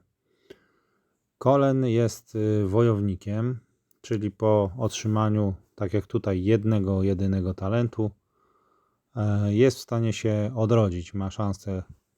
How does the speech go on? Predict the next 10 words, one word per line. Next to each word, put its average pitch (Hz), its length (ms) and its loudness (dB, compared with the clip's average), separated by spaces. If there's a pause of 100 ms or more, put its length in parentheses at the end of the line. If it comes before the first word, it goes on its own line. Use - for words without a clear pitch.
(100)
e, 98 300 -4
się 101 180 -2
odrodzić 104 480 0
po, 101 340 -4 (760)
no, 226 180 -4
po 123 140 4
zginięciu 101 520 0
na 95 120 0
polu 95 240 -2
walki. 90 400 -4